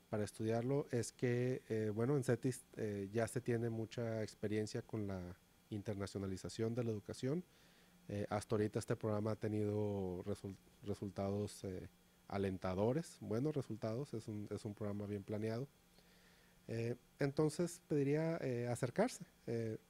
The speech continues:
a aclarar las dudas específicas que, que, que tiene y darle una oportunidad al programa. Finalmente inscribir, in-, inscribirse y vivir la experiencia.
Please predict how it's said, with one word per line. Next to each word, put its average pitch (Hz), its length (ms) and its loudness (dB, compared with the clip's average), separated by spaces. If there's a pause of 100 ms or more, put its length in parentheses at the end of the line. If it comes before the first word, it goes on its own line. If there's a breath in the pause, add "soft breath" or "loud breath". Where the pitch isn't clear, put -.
(880)
a 110 300 0
aclarar 113 360 2
las 135 160 6
dudas 139 300 4
específicas 131 600 -4
que, - 140 -8 (320)
que, 117 460 -2
que 135 100 -2
tiene 156 320 2 (460 soft breath)
y 123 100 4
darle 117 240 6
una 123 120 6
oportunidad 104 480 2
al 101 100 0
programa. 92 320 -4
Finalmente 107 540 0
inscribir, 117 640 0
in-, 110 240 -2
inscribirse 113 640 0
y 131 80 2
vivir 104 280 2
la 104 80 -2
experiencia. 80 500 -4